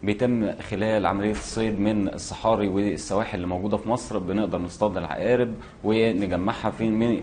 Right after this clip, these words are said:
من خلال المزارع اللي موجودة عندنا في مصر، ونحوي أكثر من تمانين ألف عقرب في مجموعة مزارع موجودة في مصر في أكثر من مكان بعيد عن الكتل السكانية. بنستخلص السموم دي لأن ليها فوائد كبيرة جدًا في الدخول في تصنيع الفاكسين أو المصل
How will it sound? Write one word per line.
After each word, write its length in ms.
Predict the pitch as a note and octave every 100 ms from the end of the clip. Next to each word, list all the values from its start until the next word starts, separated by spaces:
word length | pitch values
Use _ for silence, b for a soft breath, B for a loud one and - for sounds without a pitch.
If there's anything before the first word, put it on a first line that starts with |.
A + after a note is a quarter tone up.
| -
من 220 | G2+ A#2+
خلال 360 | - G2 G#2+ -
المزارع 420 | F#2 F#2 G#2 G2+
اللي 120 | F#2+
موجودة 300 | F2+ F2+ A2
عندنا 360 | F2 F2+ G#2+ F#2
في 160 | -
مصر، 360 | G2+ A#2 - G2+ B B B F#2+
ونحوي 400 | A2 A2+ G#2 F2+
أكثر 340 | - - G#2
من 160 | G2 F#2
تمانين 420 | F#2 G2 A2+ -
ألف 220 | A2+ F#2
عقرب 320 | A2 G2+ G#2
في 320 | - G#2+ A2+ A2 B -
مجموعة 380 | F#2 F#2 A2 G#2
مزارع 340 | F#2 F2 G#2+ F#2
موجودة 380 | F#2 F#2 G2+
في 120 | - G#2+
مصر 360 | A#2 - F#2+ B B -
في 240 | - A2+ G#2
أكثر 320 | A#2 - G2
من 200 | G2 F#2
مكان 340 | F2+ A2 A2
بعيد 260 | E2+ F#2+ F#2
عن 140 | F2
الكتل 240 | F2 - G2
السكانية. 640 | - - F#2 C#3 D3+ C#3+ B B -
بنستخلص 540 | G#2+ G#2+ D3+ C#3+ A#2+
السموم 340 | - A2 B2+ A2+
دي 180 | B2+
لأن 260 | A#2+ A2+ A#2
ليها 180 | A2 A2+
فوائد 300 | A2 A2+ A2+
كبيرة 280 | G2 A2+ G2+
جدًا 400 | A#2+ A2 A2 G#2
في 380 | A#2 A#2 A2+
الدخول 400 | G2 F2+ - G#2+
في 140 | G2+ G#2+
تصنيع 400 | F#2 - A2+ G2
الفاكسين 680 | F#2 F2 - - B2 A#2 A2
أو 160 | A#2
المصل 640 | G2+ G2 A2+ - G#2+ G#2